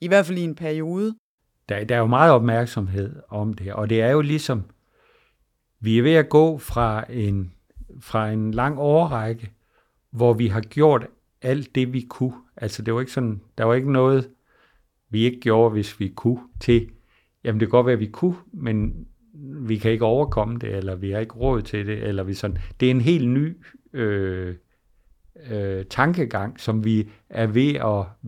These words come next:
Speaker 2: vende os til, altså den der med, hvor får vi mest ud af det, vi har? Altså sådan, sådan lidt nytteetisk tilgang til det. Hvorfor, hvor får vi mest glæde af de ressourcer, vi har? Øhm,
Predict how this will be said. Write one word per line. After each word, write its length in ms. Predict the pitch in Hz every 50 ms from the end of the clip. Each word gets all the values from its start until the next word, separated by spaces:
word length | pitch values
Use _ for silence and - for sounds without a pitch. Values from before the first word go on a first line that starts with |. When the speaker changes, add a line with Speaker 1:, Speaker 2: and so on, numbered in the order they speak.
| 107 104
Speaker 2:
vende 260 | 117 127 147 185 196
os 180 | 151 117 - -
til, 360 | - - - 98 101 101 110 -
altså 260 | - 104 101 - -
den 280 | 98 - 110 107 110 107
der 160 | 104 101 98
med, 220 | 95 98 98 101 101 - _ _ _ _ - _ _ _
hvor 220 | - 104 113 131 131
får 420 | - - - - 143 143 131 107
vi 300 | 92 98 101 98 98 - _ _ _ _ _ _ _
mest 440 | - 117 120 127 135 123 107 - -
ud 160 | 120 120 123
af 140 | 113 101 90
det, 300 | - 104 101 104 107 110
vi 100 | 110 110
har? 500 | 110 98 - - 190 151 73 - - _ _ - _ _ _ - - _ -
Altså 300 | - 110 101 - 107 95 - _ _ _ _ _ _ - _
sådan, 300 | - - 127 123 113 110
sådan 220 | 110 - 120 107 107
lidt 280 | 104 110 113 - - _ _ _ _ -
nytteetisk 1300 | - 107 107 107 113 123 143 147 156 131 131 127 123 113 113 110 110 - - 98 98 - - - - - _ -
tilgang 600 | - - 120 123 123 - 107 101 123 117 113 107
til 240 | - - 113 113
det. 80 | 113 110
Hvorfor, 380 | 98 107 117 117 117 135 123 - - _ _
hvor 120 | - 127 120
får 160 | - 147 127
vi 60 | 113
mest 360 | 117 117 127 131 123 123 - -
glæde 440 | 120 110 107 110 120 135 143 143
af 140 | - - 101
de 140 | 101 113 113 117
ressourcer, 540 | 107 98 - - 113 107 117 113 - - 113
vi 160 | 101 107 107
har? 340 | 110 135 156 131 - - - - _ _ _ _ _ - - _ _ _ -
Øhm, 520 | 110 107 104 98 98 92 92 92 92 90